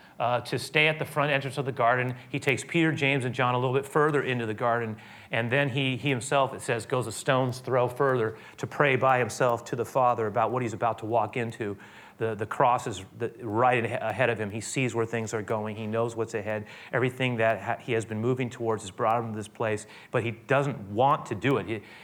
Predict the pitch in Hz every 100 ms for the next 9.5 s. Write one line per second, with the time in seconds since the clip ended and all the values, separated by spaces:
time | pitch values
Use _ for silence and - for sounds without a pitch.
0 | - - 123 135 127 - 123 - 131 139
1 | 135 139 104 117 92 120 139 120 110 98
2 | - 143 135 113 98 90 - 139 117 113
3 | - 123 123 123 120 - 104 104 110 117
4 | - - - - 135 143 120 107 127 135
5 | 113 123 120 135 113 127 123 117 113 107
6 | 113 117 110 101 101 104 120 110 147 143
7 | 101 - 101 95 - - 131 131 120 107
8 | - 135 165 190 180 175 120 139 117 -
9 | 170 190 175 120 107